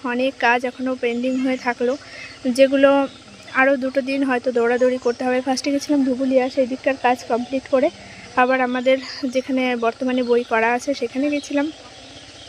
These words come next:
সেখানেও কাজ হলো না। এটা পাড়ারই একটা ব্যাংক, যেখানে আমার অনেক আগে বই করা ছিল দু হাজার তেরো সালে। তো এই বইটা পুরোপুরিভাবে ক্লোজ না করলে নতুন বইয়ে কেওয়াইসি জমা দিতে পারবো না, মানে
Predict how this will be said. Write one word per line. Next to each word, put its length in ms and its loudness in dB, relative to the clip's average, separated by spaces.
সেখানেও 420 4
কাজ 280 2
হলো 180 2
না। 120 -2
এটা 200 -2
পাড়ারই 460 -2
একটা 180 -6
ব্যাংক, 380 -4
যেখানে 260 -4
আমার 180 -4
অনেক 440 -4
আগে 220 2
বই 160 4
করা 240 0
ছিল 240 -2
দু 60 6
হাজার 280 4
তেরো 260 2
সালে। 360 -4
তো 120 -2
এই 320 -2
বইটা 400 2
পুরোপুরিভাবে 680 -2
ক্লোজ 380 0
না 140 -2
করলে 260 -4
নতুন 440 2
বইয়ে 280 4
কেওয়াইসি 500 4
জমা 220 0
দিতে 200 0
পারবো 380 2
না, 100 -8
মানে 200 0